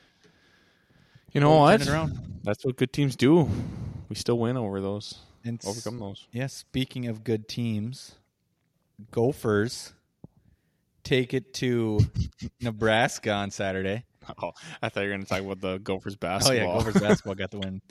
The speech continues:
Speaker 1: <laughs>
Speaker 2: two
Speaker 1: Hold
Speaker 2: nights
Speaker 1: on.
Speaker 2: ago.
Speaker 1: Yeah,
Speaker 2: Western
Speaker 1: but
Speaker 2: Michigan opener of the year by one.
Speaker 1: Yeah.
Speaker 2: Love to see that. Gophers football beat Nebraska, though, by three seven,
Speaker 1: I think it was
Speaker 2: twenty to thirteen.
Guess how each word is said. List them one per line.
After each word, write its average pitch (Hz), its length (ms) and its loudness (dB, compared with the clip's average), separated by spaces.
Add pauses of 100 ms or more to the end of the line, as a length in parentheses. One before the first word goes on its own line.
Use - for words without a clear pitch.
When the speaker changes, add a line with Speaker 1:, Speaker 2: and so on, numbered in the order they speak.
(340)
Speaker 1:
<laughs> - 420 -20
Speaker 2:
two - 200 -8
Speaker 1:
Hold 123 100 -4
Speaker 2:
nights 120 180 -6
Speaker 1:
on. 131 140 -10
Speaker 2:
ago. 135 60 -14 (440)
Speaker 1:
Yeah, 104 140 -6
Speaker 2:
Western 107 300 -6
Speaker 1:
but 113 40 -2
Speaker 2:
Michigan 117 260 -6
opener 113 300 -8
of 110 80 -6
the 110 60 -6
year 113 140 -6
by 110 120 -2
one. 120 300 -6 (340)
Speaker 1:
Yeah. 120 200 -6
Speaker 2:
Love 110 180 -8
to - 60 -16
see - 180 -8
that. 104 260 -6 (680)
Gophers 127 280 2
football 123 280 2
beat 120 320 0
Nebraska, 107 640 0
though, 98 220 -2
by 98 560 -2 (800)
three 107 680 -8
seven, 113 420 -6
Speaker 1:
I - 20 -10
think - 20 -12
it - 60 -20
was - 220 -20
Speaker 2:
twenty 104 200 -8
to 101 80 -10
thirteen. 98 240 -6